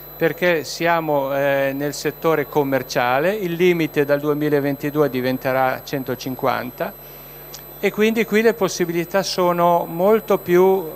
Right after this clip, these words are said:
ristrette e soprattutto si va su prodotti infiammabili.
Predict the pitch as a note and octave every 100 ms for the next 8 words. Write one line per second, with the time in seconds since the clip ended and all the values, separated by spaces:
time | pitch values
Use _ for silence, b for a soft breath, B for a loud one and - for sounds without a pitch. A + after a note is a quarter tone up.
0 | - D#3 D3 - C#3 C3+ - F#3+ A3 G#3+
1 | E3+ F#3+ G3 F#3+ G3 F#3 F3+ G3 - E3+
2 | D#3+ D3+ C#3 F3 E3 B2+ - C#3 - B2
3 | A2+ G#2+ A2+ A2+